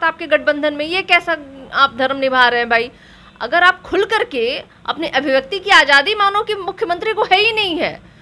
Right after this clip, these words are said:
तो ये दिखावा करते हैं नीतीश कुमार जी और कुछ नहीं है। और पूर्णतः वो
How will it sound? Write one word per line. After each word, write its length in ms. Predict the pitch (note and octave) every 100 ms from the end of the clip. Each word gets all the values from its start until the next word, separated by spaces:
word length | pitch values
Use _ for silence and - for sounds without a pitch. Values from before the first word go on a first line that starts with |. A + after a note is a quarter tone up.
| - _
तो 60 | G#4+
ये 140 | G#4
दिखावा 420 | D#4+ C#4 - A3 A#4
करते 280 | A4 -
हैं 80 | F4
नीतीश 300 | C#4+ B3+ C4+
कुमार 340 | - G#3+ F#3+ B3
जी 80 |
और 180 | G#4 D4
कुछ 260 | G4 C4 C4+
नहीं 300 | F#3 F3+ G3+
है। 60 |
और 280 | G#4+ G4 B4 E4
पूर्णतः 320 | D#4 A4+ A#4
वो 420 | G4 D#4+ D4+ C#4+